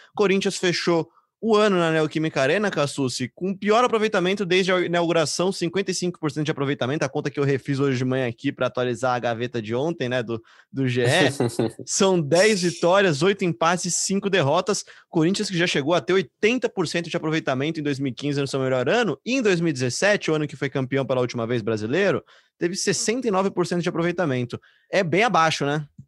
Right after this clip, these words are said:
Speaker 2: É bem abaixo e inegável que a, a torcida, a fiel torcida,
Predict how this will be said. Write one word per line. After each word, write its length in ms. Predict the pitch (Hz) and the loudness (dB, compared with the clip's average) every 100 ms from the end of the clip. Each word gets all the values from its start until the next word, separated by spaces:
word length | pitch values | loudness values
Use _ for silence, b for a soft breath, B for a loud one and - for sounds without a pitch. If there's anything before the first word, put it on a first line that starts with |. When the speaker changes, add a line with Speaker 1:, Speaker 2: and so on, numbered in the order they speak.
| - - | -16 -4
Speaker 2:
É 80 | 110 | 0
bem 240 | 95 127 | 4 4
abaixo 800 | 131 131 131 156 180 - 214 262 | 4 4 4 4 2 0 0 2
e 160 | 302 277 | 2 2
inegável 640 | 202 143 127 135 131 107 | 2 2 4 4 2 -4
que 220 | - 117 | -4 -2
a, 60 | 107 | 0
a 520 | 107 95 85 90 98 - | -2 -4 -10 -8 -10 -4
torcida, 640 | 110 101 - 110 131 107 | -2 0 0 2 0 0
a 40 | 95 | -2
fiel 200 | 110 107 | -2 -2
torcida, 600 | 110 95 - 107 120 | -2 -2 -2 -2 0